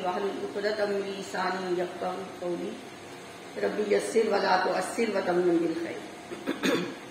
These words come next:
अल्हम्दुलिल्लाह, हम सब मुसलमान हैं और अल्लाह का शुक्र अदा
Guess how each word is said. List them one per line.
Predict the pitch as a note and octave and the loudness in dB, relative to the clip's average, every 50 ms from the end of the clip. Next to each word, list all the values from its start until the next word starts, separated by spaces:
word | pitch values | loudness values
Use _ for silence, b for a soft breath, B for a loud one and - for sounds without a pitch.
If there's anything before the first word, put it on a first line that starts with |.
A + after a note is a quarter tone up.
| - - - - - - - - - - - - - - - - - - - - | -14 -14 -14 -14 -14 -14 -16 -14 -14 -14 -14 -14 -14 -14 -14 -14 -14 -8 0 2
अल्हम्दुलिल्लाह, | A#3+ A#3 A#3+ C4+ C#4 C4+ C4+ B3 A#3+ A3+ A3 G#3 G#3 G3+ G3+ - - - - - - - - | 4 4 4 6 6 6 8 8 8 8 8 8 6 6 4 2 -2 -6 -8 -10 -10 -8 -6
हम | F#3+ G3+ G3 | -4 -4 -2
सब | - - G#3 G#3 G#3 | 0 0 0 2 0
मुसलमान | G3+ G3+ - F#3+ F#3 F3+ F3 F3+ F#3 | 0 -2 -2 -2 0 2 2 2 2
हैं | F#3+ F3+ F#3 E3+ E3 E3+ - - - - - - - - - - - - - - - - - - - - - - - - - - - - - - - | 2 0 0 -2 -2 -2 -4 -8 -10 -12 -14 -14 -14 -14 -14 -14 -16 -16 -16 -16 -16 -16 -16 -14 -14 -14 -14 -14 -16 -16 -16 -16 -16 -16 -12 -8 -4
और | - F#3 F3+ F3+ - F#3 F3+ - - - - - | -2 0 0 0 0 0 -2 -2 -4 -4 -4 0
अल्लाह | F#3+ G3 G3 G3 | 0 2 2 2
का | - G3+ | 2 0
शुक्र | G3+ - - B3 - C4 A#3 | 0 0 -2 2 4 6 6
अदा | A3 G3 F#3+ F#3 | 6 6 4 4